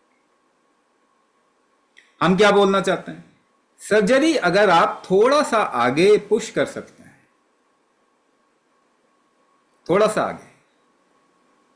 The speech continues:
तो कम से कम तीन महीना अपने शरीर पे काम कर लीजिए, आपको surgery की जरूरत नहीं होगी, ऐसा ज्यादातर chances होंगे। कुछ chances में अगर आप जा भी रहे हैं surgery के लिए, तो क्या होगा, उसका नुकसान और rehabilitation बहुत fast होगा।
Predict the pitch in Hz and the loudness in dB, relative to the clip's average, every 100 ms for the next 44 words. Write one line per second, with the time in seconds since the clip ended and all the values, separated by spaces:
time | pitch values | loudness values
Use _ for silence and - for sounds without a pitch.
0 | _ 240 214 180 254 302 285 254 254 214 | _ -4 -2 -2 0 -2 -2 -2 -2 -2
1 | 220 294 330 320 196 180 202 226 214 - | 0 0 0 0 2 2 2 2 0 0
2 | 214 - 151 135 131 208 165 123 120 101 | -2 -2 -2 -2 -2 -4 -2 -2 -4 -8
3 | 87 - - - _ - 170 - 285 277 | -14 -20 -20 -20 _ -4 -2 -2 -4 -2
4 | 151 127 160 208 262 165 123 151 170 185 | -2 0 -2 -2 -4 -4 -2 -2 -2 -2
5 | 190 240 285 - - 220 220 220 220 214 | -2 -2 -4 -6 -6 -6 -4 -4 -2 -4
6 | 185 107 101 214 - 120 98 - _ _ | -4 -6 -6 -8 -6 -8 -8 -12 _ _
7 | _ _ _ _ _ _ _ _ _ _ | _ _ _ _ _ _ _ _ _ _
8 | _ _ _ _ _ _ - 254 254 170 | _ _ _ _ _ _ -4 -4 -2 -2
9 | 143 139 214 208 208 196 156 160 170 147 | 0 0 -2 -2 -2 -2 0 0 -2 -4
10 | 117 113 143 202 214 208 208 175 131 139 | -4 -2 0 2 2 2 0 -2 -2 -2
11 | 139 131 113 107 120 160 185 180 165 160 | -2 -2 -4 -4 -4 -4 -4 -8 -4 -2
12 | 170 226 220 226 165 127 - 190 208 240 | -2 -4 -6 -6 -4 -4 -4 -2 -2 0
13 | 185 131 135 190 170 160 147 143 135 175 | -2 -2 -2 -2 -2 -2 -4 -4 -6 -6
14 | 123 147 120 107 - 92 85 - | -6 -6 -6 -6 -8 -20 -20 -20